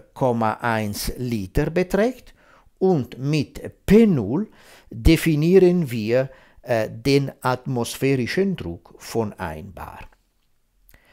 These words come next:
Wir können dann als Energiebilanz Folgendes schreiben, wobei, äh, als Bemerkung, die mechanische Arbeit, äh, wird eben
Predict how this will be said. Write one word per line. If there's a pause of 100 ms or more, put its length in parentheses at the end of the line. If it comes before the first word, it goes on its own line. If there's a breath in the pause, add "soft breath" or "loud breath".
(500 soft breath)
Wir
können
dann
als
Energiebilanz (260)
Folgendes
schreiben, (340)
wobei, (140)
äh, (120)
als
Bemerkung, (320 soft breath)
die
mechanische
Arbeit, (320 soft breath)
äh,
wird
eben